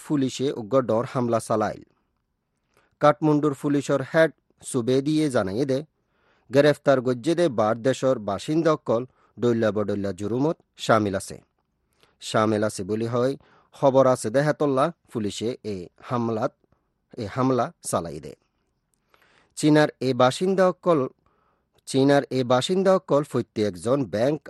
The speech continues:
আর ক্যাশ মেশিন হ্যাক গরিবার কুশিসত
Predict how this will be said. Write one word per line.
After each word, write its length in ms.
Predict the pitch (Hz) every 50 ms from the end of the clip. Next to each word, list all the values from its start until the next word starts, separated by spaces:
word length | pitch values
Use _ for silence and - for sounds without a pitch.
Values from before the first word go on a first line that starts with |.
| - -
আর 260 | 110 104 107 123 139 - _ _ _ _ _ _ _ _
ক্যাশ 340 | - 131 123 123 - -
মেশিন 400 | 123 113 113 117 - - 175 180
হ্যাক 260 | 180 156 156 139 123 110
গরিবার 440 | 113 117 101 95 90 110 120 127
কুশিসত 560 | - _ - 131 123 - 185 165 - 127 107